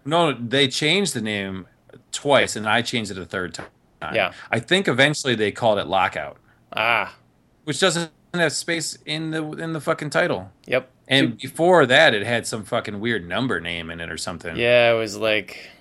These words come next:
Speaker 2: I don't know. It was, it was like Sp-, like Snakes on a Plane's original name, where it's like Flight two ninety-seven.
Speaker 1: Yeah, exactly. Yeah, it was like the taking of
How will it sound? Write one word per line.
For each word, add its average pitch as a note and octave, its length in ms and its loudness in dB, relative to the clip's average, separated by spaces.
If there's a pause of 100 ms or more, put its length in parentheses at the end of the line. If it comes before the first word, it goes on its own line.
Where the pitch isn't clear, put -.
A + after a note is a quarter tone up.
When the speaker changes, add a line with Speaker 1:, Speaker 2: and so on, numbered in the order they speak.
(120)
Speaker 2:
I A2 160 -6
don't G#2+ 140 -6
know. G2 320 -4 (1500)
It C3+ 180 2
was, C3 120 -2
it F3+ 80 0
was E3+ 120 0
like D3+ 160 4
Sp-, D#3 280 -4
like D3+ 180 4
Snakes F#3 260 2
on E3 100 6
a D3+ 40 6
Plane's D3+ 340 2
original B2+ 360 0
name, B2 280 4
where A2 160 4
it's - 240 -2
like G#2 240 2 (160)
Flight D3 540 6
two F3+ 240 0
ninety-seven. B2 1200 2 (420)
Speaker 1:
Yeah, D#3+ 240 4
exactly. G#2 680 0
Yeah, G2+ 160 -2
it - 20 -2
was F2+ 120 -8
like F#2 200 -8 (260)
the G#2 80 -10
taking G#2+ 500 -4
of E2 240 -10